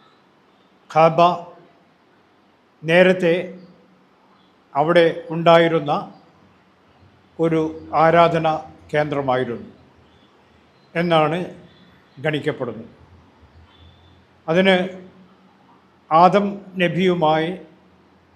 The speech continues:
ബന്ധമുണ്ട് എന്നും കരുതപ്പെടുന്നു. ആദം നബി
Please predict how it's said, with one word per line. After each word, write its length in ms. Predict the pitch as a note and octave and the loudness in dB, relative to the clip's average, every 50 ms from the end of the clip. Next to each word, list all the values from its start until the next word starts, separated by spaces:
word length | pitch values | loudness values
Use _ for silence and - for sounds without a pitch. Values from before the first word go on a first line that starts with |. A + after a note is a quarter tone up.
| _ _ _ _ - C3+ D#3 | _ _ _ _ -6 -2 0
ബന്ധമുണ്ട് 560 | E3 E3+ E3+ F3+ F#3 E3 D#3 D3 C#3 D3+ D3 C#3+ C3+ - - - _ _ _ _ _ _ _ _ _ _ _ _ _ _ - D#3+ | 0 0 0 0 -2 -2 -2 -6 -6 -6 -6 -6 -10 -12 -18 -20 _ _ _ _ _ _ _ _ _ _ _ _ _ _ -6 -4
എന്നും 260 | D#3 D#3 D#3+ D#3+ D3+ D3 D#3 - - _ _ - | -4 -4 -4 -4 -6 -6 -10 -18 -20 _ _ -6
കരുതപ്പെടുന്നു. 580 | D3 C#3+ C#3 C3+ C#3 B2 - A#2 G2+ - - _ _ _ _ _ _ _ _ _ _ _ _ _ _ _ _ _ _ _ _ _ _ _ _ _ _ _ - D3 | -6 -4 -4 -4 -6 -6 -8 -14 -14 -16 -20 _ _ _ _ _ _ _ _ _ _ _ _ _ _ _ _ _ _ _ _ _ _ _ _ _ _ _ -2 -2
ആദം 220 | D#3+ D#3+ E3+ F3+ F3 F3 E3+ - - - - - E3+ | 0 2 0 0 -2 -4 -10 -14 -16 -18 -10 -6 -4
നബി 220 | E3+ D#3+ E3+ F#3 | -2 0 0 0